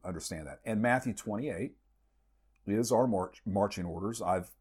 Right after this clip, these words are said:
come back to that again with new appreciation. You know, "Go and make disciples," discipling people,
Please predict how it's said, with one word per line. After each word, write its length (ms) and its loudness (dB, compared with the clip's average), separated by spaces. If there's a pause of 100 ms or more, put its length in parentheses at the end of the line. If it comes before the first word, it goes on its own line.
(160)
come 240 0
back 280 6
to 80 -4
that 140 6
again 420 0 (440)
with 180 -2
new 180 4
appreciation. 880 -2 (520)
You 120 -4
know, 160 -2 (340)
"Go 280 12
and 120 6
make 380 4 (140)
disciples," 1300 6
discipling 720 0
people, 460 -6